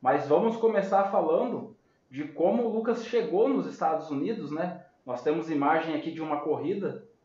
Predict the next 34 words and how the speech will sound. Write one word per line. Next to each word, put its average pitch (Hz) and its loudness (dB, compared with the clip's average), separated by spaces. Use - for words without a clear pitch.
que 127 -14
foi 135 -4
uma 156 0
das 156 2
melhores 156 2
provas 165 -2
que - -10
o 147 -2
Lucas 143 -4
fez 147 -2
na 123 0
U 131 0
S 127 -4
F 127 -8
two 131 -12
thousand 131 -2
ou 127 -2
U 127 -2
S 123 -4
F 123 -4
dois 127 -4
mil, 165 -2
em 151 0
dois 175 2
mil 185 2
e 185 -6
dezoito, 196 -2
em 139 0
Road 147 2
America, 165 2
lá 156 4
em 165 0
Elkhart 175 -2
Lake. 160 -4